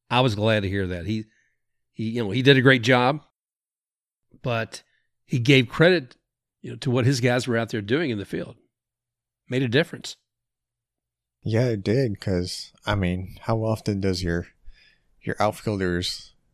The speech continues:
Speaker 2: make up for your mistakes and, you know, you make up for their mistakes as well? So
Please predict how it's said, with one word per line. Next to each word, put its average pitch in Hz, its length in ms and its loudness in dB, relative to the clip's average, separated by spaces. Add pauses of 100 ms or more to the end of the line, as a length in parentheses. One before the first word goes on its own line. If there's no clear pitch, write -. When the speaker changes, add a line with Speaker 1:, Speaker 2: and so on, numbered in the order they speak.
(320)
Speaker 2:
make 110 200 -4
up 107 120 2
for 104 140 -4
your 104 200 2
mistakes 95 500 -4
and, 92 260 -6 (120)
you - 120 -8
know, 92 100 -2
you 95 200 -4
make 95 240 -2
up 98 100 0
for 95 180 -2
their 95 200 -2
mistakes 90 460 -6
as 87 120 -8
well? 98 320 -4
So 104 340 -12